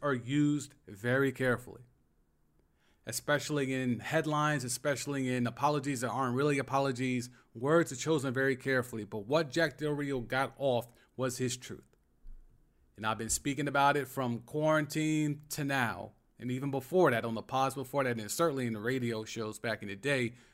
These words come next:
But this is something that I've been screaming from the mountaintops, is just believe these people. When these people tell you and show you who they are, just believe them.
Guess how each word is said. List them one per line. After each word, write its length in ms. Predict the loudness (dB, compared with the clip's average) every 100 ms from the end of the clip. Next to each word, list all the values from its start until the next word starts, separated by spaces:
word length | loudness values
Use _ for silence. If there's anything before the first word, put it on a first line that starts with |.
| _
But 280 | -4 -4 -2
this 280 | 2 2 2
is 140 | 0
something 460 | 2 0 0 -2 0
that 300 | 2 2 -2 -12 -20 -14
I've 240 | 0 0 0
been 120 | -4
screaming 280 | 0 2 4
from 120 | 2
the 80 | 2
mountaintops, 600 | 2 2 0 0 0 -4
is 160 | -6
just 280 | 0 0 2
believe 300 | 2 4 4
these 160 | 2 -4
people. 280 | -4 -4
When 140 | -4 -4
these 100 | -4
people 340 | -2 0 2
tell 300 | 2 4 6
you 160 | 8 6
and 140 | 2
show 160 | 2 2
you 160 | 2 4
who 140 | 2
they 160 | 4 2
are, 280 | 4 2 -2 -14 2
just 260 | 4 4
believe 300 | 0 0 0
them. 200 | -2 -6